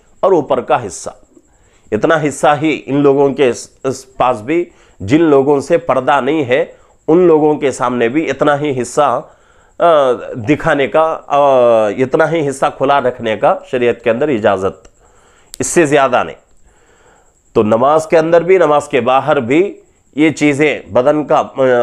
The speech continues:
औरत का पूरा बदन सतर में आता है। औरत के सर के बाल से लेकर पैर नीचे का जो,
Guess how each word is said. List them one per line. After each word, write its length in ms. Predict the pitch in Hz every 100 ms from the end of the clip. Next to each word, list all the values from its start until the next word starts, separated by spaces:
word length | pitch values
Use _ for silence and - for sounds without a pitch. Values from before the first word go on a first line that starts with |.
| 107
औरत 360 | 123 147 139 -
का 80 | 147
पूरा 540 | - 165 180 190 175
बदन 260 | 156 156 151
सतर 340 | 143 131 139
में 140 | 135
आता 400 | 139 120 117 143
है। 440 | 131 151 180 - _ -
औरत 380 | - 135 151 151 -
के 140 | 139
सर 260 | - 139 135
के 160 | 147
बाल 280 | 117 123 131
से 140 | 147
लेकर 440 | 117 139 139 180 185 208 - _ _ -
पैर 420 | 143 160 151 107 _ _ _ -
नीचे 340 | 139 139 151
का 140 | 139 123
जो, 520 | 127 113 131 156